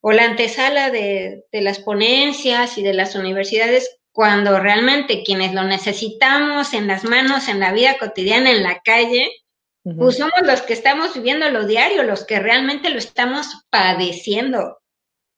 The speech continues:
Speaker 1: no los que lo están estudiando. Ellos también lo padecen, claro, pero
Speaker 2: Ujú.
Speaker 1: bueno. <laughs> Pero si no, es que la información debe de, de, de correr, debe de fluir, no puede quedarse estancada a un nivel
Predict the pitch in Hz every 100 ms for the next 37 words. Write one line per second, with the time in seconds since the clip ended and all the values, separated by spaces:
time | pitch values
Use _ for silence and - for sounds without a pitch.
0 | - 220 277 349 381 247 208 - 226 233
1 | 226 - 202 214 254 214 160 - _ _
2 | _ 254 370 370 240 226 247 254 254 262
3 | 269 185 185 220 208 165 - - 107 185
4 | 165 147 _ - - 339 320 - - -
5 | - 415 339 - - - _ _ _ _
6 | 220 220 220 233 254 269 240 247 - 311
7 | 269 240 220 233 226 226 285 339 359 302
8 | 277 190 190 202 - 196 196 - 196 196
9 | 208 214 190 226 285 277 - 190 185 202
10 | 208 208 226 - 294 302 302 214 220 226
11 | - - 196 196 214 220 226 214 196 202
12 | 214 226 220 214 226 233 214 -